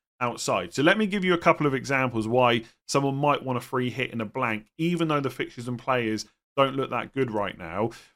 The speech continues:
So Man City, right, w-, they're a team we expect to go quite far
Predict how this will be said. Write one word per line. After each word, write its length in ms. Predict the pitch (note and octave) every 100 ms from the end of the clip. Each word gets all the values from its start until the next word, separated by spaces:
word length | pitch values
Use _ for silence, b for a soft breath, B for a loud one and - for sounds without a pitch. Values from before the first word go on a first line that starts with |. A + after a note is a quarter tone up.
| _ _ _
So 280 | - F3+ E3+ E3 _ _ _ _
Man 260 | E3 G#3+ G3+
City, 220 | - A2+
right, 260 | F#2 G#2+ B2
w-, 180 | C#3+ C#3+
they're 180 | F3 G3+
a 60 |
team 240 | F#3+ F#3+ E3+
we 80 |
expect 340 | C3+ - C#3+ -
to 60 |
go 160 | C3 B2+
quite 400 | B2 D3 C#3 -
far 480 | - B2+ B2 A#2